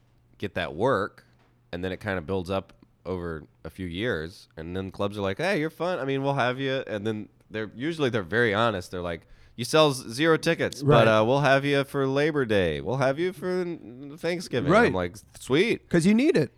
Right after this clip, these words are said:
Speaker 1: Right. And I'm like, "I'm down." And so then clubs, and then they're like, "Oh, we'll, we'll have you whenever we have a dropout." And some clubs I do 'em, like,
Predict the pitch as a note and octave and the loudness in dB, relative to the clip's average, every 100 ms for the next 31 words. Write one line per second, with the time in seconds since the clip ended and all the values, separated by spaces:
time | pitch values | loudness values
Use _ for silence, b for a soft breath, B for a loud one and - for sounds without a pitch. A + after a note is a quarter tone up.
0 | - F2+ F#2+ C2+ - F2+ F#2 G2+ F#2 D2+ | -10 0 2 2 -2 -2 0 2 0 2
1 | A2+ C#3+ A2 G#2+ B2 - G2 F#2 A2 G#2+ | 0 4 4 2 0 -4 -8 -2 2 2
2 | G#2+ G#2+ - G#2+ G#2+ G2+ - G2 F#2+ F#2 | 2 -2 -2 2 2 0 -6 -4 -2 0
3 | F2+ E2+ G#2 A2+ A#2 A2+ A2+ - A2 A2+ | 0 0 0 0 2 0 -4 -4 -2 0
4 | G#2+ A#2 A#2 A#2 A#2 A#2+ A#2+ A#2+ B2 B2+ | 0 0 -2 -2 -2 -2 -2 -2 0 0
5 | B2+ G2 D2+ F2 B2 C3+ A2 G#2 F2 D#2+ | 0 -2 -6 -8 -8 -4 -2 -2 -4 -6
6 | G2+ F#2+ F2 | -6 -4 -6